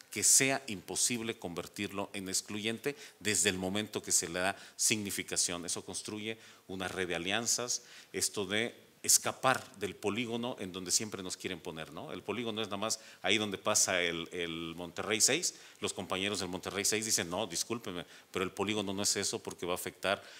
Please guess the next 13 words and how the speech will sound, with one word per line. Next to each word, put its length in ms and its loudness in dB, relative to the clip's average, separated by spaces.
la 180 4
producción 440 -2
campesina, 800 2
los 100 -8
pueblos 320 -6
indígenas 460 -10
de 60 -8
la 100 -8
Huasteca, 640 -2
está 320 2
pensado 500 4
para 220 0
fracking 560 -2